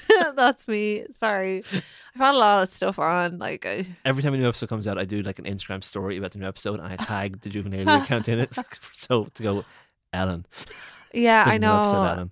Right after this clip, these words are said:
Speaker 1: I know.
Speaker 2: It's fine. Juvenilia, our Instagram's, like, it's not like influencer on
Speaker 1: No, it's
Speaker 2: Instagram doesn't influence people to do anything.
Speaker 1: No, it doesn't. You're just like,
Speaker 2: Yeah.
Speaker 1: "That's a lovely, that's
Speaker 2: Yeah.
Speaker 1: a lovely holiday
Speaker 2: <laughs>
Speaker 1: picture you're having."
Speaker 2: Yeah.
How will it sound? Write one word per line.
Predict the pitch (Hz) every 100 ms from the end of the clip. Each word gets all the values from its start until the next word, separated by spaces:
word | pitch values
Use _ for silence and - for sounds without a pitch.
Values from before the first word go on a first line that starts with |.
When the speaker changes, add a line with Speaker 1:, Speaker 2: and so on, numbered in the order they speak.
| -
Speaker 1:
I | 175
know. | - 87 67 53 50 53 - -
Speaker 2:
It's | 147
fine. | - 85 82 85 - _ _ _ _ - - 50 50 226 240
Juvenilia, | 123 113 110 98 92 87 98
our | 92
Instagram's, | 90 104 - 90 87 - _ _
like, | 87 - _ _ _ _ _ _ _ _ _ _
it's | -
not | 113
like | 90
influencer | - 92 - 87 - 87
on | 92 - _ _ _ _ _ -
Speaker 1:
No, | 220 214 233 226
it's | 202
Speaker 2:
Instagram | 101 87 82
doesn't | - 98 92
influence | - 76 92 95 87
people | 85 -
to |
do | 82
anything. | 95 - 80 _
Speaker 1:
No, | 208 202 202 185
it |
doesn't. | 185 190 175 -
You're | 196
just | 214
like, | 220
Speaker 2:
Yeah. | 440
Speaker 1:
"That's | -
a | 233
lovely, | 233 208 196 202 190 _ _ -
that's | 359 135
Speaker 2:
Yeah. | -
Speaker 1:
a |
lovely | 226 226 214
holiday | 208 175 170 170
Speaker 2:
<laughs> | 175 -
Speaker 1:
picture | 185 190 202 190
you're | 185 180
having." | 180 180 202 190 190 _ -
Speaker 2:
Yeah. | 95